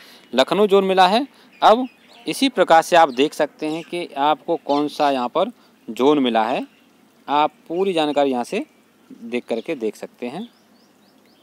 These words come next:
यहाँ आप देख रहे होंगे ये केवल पन्द्रह कैंडिडेट हैं जो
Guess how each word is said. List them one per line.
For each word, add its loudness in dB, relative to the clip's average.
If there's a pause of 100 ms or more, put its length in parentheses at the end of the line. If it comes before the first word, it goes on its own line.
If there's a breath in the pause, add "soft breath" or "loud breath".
(520)
यहाँ -2
आप 2
देख 0
रहे 0
होंगे -4
ये 0 (180)
केवल 0 (160)
पन्द्रह 0
कैंडिडेट -2
हैं -6
जो -4